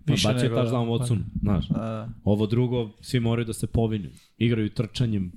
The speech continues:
Speaker 2: bolji play calling, verovatno
Speaker 1: Jeste.
Speaker 2: manje dodavanja,
Speaker 1: Da,
Speaker 2: što
Speaker 1: može
Speaker 2: više
Speaker 1: da
Speaker 2: leži
Speaker 1: bude i, da
Speaker 2: Packersima.
Speaker 1: kažem, prekretnica za Packers.
Speaker 2: Baš to?
Speaker 1: Ne za ovu sezonu, ova sezona je otišla nizbrdo, ali
Speaker 2: Da.
Speaker 1: za, ono, naredne godine.
Speaker 2: Isto Chicago, ajde Fields.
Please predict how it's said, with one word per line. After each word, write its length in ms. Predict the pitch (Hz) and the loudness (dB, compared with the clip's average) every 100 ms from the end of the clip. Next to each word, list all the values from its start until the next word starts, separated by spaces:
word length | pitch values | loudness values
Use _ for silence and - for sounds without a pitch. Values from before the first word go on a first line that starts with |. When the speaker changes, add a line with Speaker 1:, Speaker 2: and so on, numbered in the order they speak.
| - | -14
Speaker 2:
bolji 300 | - 92 95 | -2 2 2
play 240 | 92 98 95 | 0 -2 -2
calling, 360 | - 101 95 87 | -6 -8 -8 -8
verovatno 380 | 85 87 87 139 | -8 -2 0 0
Speaker 1:
Jeste. 160 | 85 | 0
Speaker 2:
manje 180 | 85 85 | 0 -2
dodavanja, 480 | 80 80 80 85 82 | -4 -2 -2 -2 -2
Speaker 1:
Da, 60 | 80 | -2
Speaker 2:
što 100 | 202 | 0
Speaker 1:
može 240 | - - | 2 2
Speaker 2:
više 120 | 294 | 0
Speaker 1:
da 60 | 285 | 0
Speaker 2:
leži 80 | 240 | 0
Speaker 1:
bude 180 | 240 202 | 0 0
i, 40 | |
da 60 | 180 | 0
Speaker 2:
Packersima. 300 | 170 160 160 | 0 -2 -2
Speaker 1:
kažem, 200 | 175 160 | -2 -2
prekretnica 680 | 151 147 170 151 120 - | -4 -4 -6 -6 -8 -8
za 100 | 117 | -8
Packers. 520 | 110 110 - 120 - - _ | -6 -6 -8 -12 -12 -16 _
Speaker 2:
Baš 200 | 151 151 | -4 -2
to? 140 | - 113 _ | -2 -4 _
Speaker 1:
Ne 160 | - 160 | 0 0
za 120 | 143 | 2
ovu 140 | 160 196 | 2 0
sezonu, 440 | - 202 220 190 | -2 -4 -2 -2
ova 120 | 127 | -2
sezona 340 | 117 127 127 123 | -4 -6 -6 -4
je 160 | 113 | -4
otišla 380 | 123 - 165 156 | -4 -4 -4 -2
nizbrdo, 360 | 160 151 123 123 | -2 -2 -2 -2
ali 340 | 104 120 123 | -2 0 0
Speaker 2:
Da. 80 | 123 | 0
Speaker 1:
za, 220 | 120 117 | -2 -4
ono, 340 | 113 117 107 143 - | -4 -6 -10 -14 -8
naredne 320 | 123 127 123 | -4 -4 -6
godine. 240 | 123 117 117 | -8 -6 0
Speaker 2:
Isto 300 | 107 - 135 | 0 2 0
Chicago, 520 | - 147 147 170 73 | 0 -2 -2 -2 -2
ajde 220 | 80 101 | 0 0
Fields. 420 | 117 123 90 - | 0 -2 -4 -12